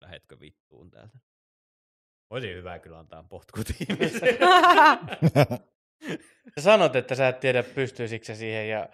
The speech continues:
Speaker 1: Mut
Speaker 3: oisit tolleen, mut sit silti niinku.
Speaker 1: Ei, mutta kun mun ongelma on se, että kun mä kuvittelen aina sen, että mä antaisin potkua niille perusduunareille, tiedätkö, sille tyypille, kuka siivoo teidän toimiston vessa ja tälleen näin. Mutta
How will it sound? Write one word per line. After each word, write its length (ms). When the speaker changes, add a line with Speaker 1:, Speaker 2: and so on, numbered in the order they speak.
Speaker 1:
Mut 160
Speaker 3:
oisit 340
tolleen, 280
mut 140
sit 180
silti 300
niinku. 280
Speaker 1:
Ei, 100
mutta 240
kun 100
mun 200
ongelma 460
on 80
se, 100
että 160
kun 120
mä 80
kuvittelen 640
aina 220
sen, 120
että 180
mä 60
antaisin 380
potkua 480
niille 200
perusduunareille, 1200
tiedätkö, 400
sille 240
tyypille, 380
kuka 360
siivoo 440
teidän 320
toimiston 560
vessa 380
ja 120
tälleen 460
näin. 140
Mutta 600